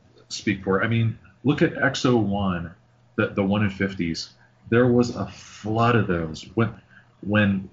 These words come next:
when that issue first dropped, the one in fifty variants, people were trying to, trying to sell on eBay forty, fifty bucks.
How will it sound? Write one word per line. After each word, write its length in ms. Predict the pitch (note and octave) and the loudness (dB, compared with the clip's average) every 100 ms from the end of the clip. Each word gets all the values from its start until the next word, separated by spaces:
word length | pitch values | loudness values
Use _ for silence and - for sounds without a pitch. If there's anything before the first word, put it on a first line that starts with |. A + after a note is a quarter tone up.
| F2+ | -2
when 160 | G2 G2 | 2 2
that 220 | C3 B2 | 2 2
issue 280 | C3 - A2+ | 2 2 0
first 360 | A2+ A2 - | 0 -2 -2
dropped, 600 | G#2+ G2 F2 F2 - _ | 0 2 2 -2 -8 _
the 80 | F2+ | -2
one 180 | G2 A2+ | 0 0
in 100 | A2 | 0
fifty 420 | - G#2+ - F2+ | 0 0 0 0
variants, 500 | F2+ F2 F2 F2 - - _ _ | 2 0 0 -4 -10 -20 _ _
people 220 | D#3+ E3+ | 0 2
were 40 | B2+ | 2
trying 380 | - G#2+ A2 F#2 | 0 -2 0 -2
to, 120 | E2+ - _ - _ _ _ _ - | -6 -12 _ -20 _ _ _ _ -2
trying 200 | B2+ G#2+ | 0 0
to 80 | |
sell 260 | - A2+ G#2 | -2 -2 0
on 80 | F#2 | 0
eBay 480 | G#2 G2 F#2 F2+ - - - _ _ - | 0 2 2 0 -6 -14 -20 _ _ -4
forty, 280 | A#2 A2+ A2 | 2 2 2
fifty 320 | A2+ - G2 | -2 -2 -2
bucks. 560 | F#2+ F2 D#2+ - - | -2 -4 -6 -10 -14